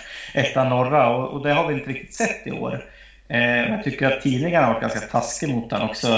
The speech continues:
Gefle Dagblad, faktiskt, i sin bedömning. Jag har varit lite förbannad ibland. Eh, sen är det ju så att han har ju inte fått ut det bästa av,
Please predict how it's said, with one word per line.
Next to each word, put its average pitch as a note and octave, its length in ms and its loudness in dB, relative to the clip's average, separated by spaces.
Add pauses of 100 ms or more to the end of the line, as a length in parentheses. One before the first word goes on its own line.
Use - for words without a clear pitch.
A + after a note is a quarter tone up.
(180)
Gefle G#2+ 260 0
Dagblad, A2+ 540 4
faktiskt, B2 380 -2
i A#2+ 80 -2
sin A#2+ 320 0
bedömning. A#2+ 540 4
Jag B2 80 2
har C3 80 4
varit A2+ 120 0
lite A2+ 140 -4
förbannad A#2+ 560 2
ibland. A2+ 280 0 (180)
Eh, A#2 340 4 (420)
sen D#3 220 4
är D3 160 8
det A#2+ 80 2
ju - 60 -2
så A2+ 140 -6
att A#2 80 -6
han A#2+ 120 -6
har C3 180 0
ju F3 80 -4
inte A#2+ 140 -14
fått - 260 -12
ut A2+ 220 -10 (160)
det B2 80 -4
bästa A#2 340 0
av, B2 160 4